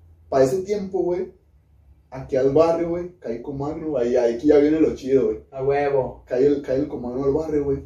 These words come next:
Speaker 2: Comagno
Speaker 1: Este,
Speaker 2: Records, ¿sí, no, hermano?
Speaker 1: se topa, ese güey, pues, venía de Durango, venía de otra ciudad, güey.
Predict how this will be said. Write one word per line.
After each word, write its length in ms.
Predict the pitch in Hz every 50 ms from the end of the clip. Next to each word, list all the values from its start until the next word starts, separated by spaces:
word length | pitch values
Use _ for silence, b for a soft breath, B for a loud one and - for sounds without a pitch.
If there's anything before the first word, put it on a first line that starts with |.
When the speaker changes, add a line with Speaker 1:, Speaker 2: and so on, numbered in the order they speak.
| - -
Speaker 2:
Comagno 460 | - 143 139 135 135 143 147 156 156
Speaker 1:
Este, 240 | 151 147 143 143 143
Speaker 2:
Records, 280 | 131 160 - - - 160
¿sí, 40 |
no, 160 | 156 156 156 160
hermano? 580 | 160 160 156 160 160 160 156 147 147 - - _ _ _
Speaker 1:
se 200 | - - 131 123
topa, 840 | 123 131 120 123 - 143 139 143 139 139 135 131 127 117 - - -
ese 180 | - - - 135
güey, 160 | 139 139 135
pues, 160 | 135 135 135
venía 180 | 123 113 113 113
de 160 | 113 123 131
Durango, 460 | 127 117 107 110 113 123 127 127 123
venía 160 | 113 107 107
de 80 | 113 117
otra 160 | - - 131
ciudad, 260 | - - - 98 -
güey. 300 | - 113 - - 104 -